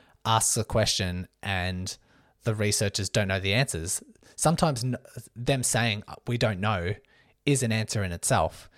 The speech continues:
If someone was to say, "We don't have the research to support that yet, um, so we can't confirm or deny," that's an answer in itself. So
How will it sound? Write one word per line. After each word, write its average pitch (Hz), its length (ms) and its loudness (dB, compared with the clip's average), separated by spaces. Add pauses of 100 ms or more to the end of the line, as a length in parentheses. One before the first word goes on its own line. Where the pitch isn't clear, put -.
(180)
If 110 100 -4
someone 131 220 2
was 120 140 2
to 120 60 -2
say, 101 220 2
"We 104 140 -2
don't 104 280 -4
have 101 180 -4
the 98 100 -4
research 98 440 -2
to 101 60 -4
support - 360 -2
that 98 160 0
yet, 113 400 0 (240)
um, 90 260 -2
so 98 160 -2
we 90 120 -6
can't 98 360 -4 (420)
confirm 104 360 -2
or 92 80 -4
deny," 98 260 -2
that's 143 260 2
an 139 80 0
answer 117 320 0
in 90 60 -2
itself. 87 480 0
So 101 360 0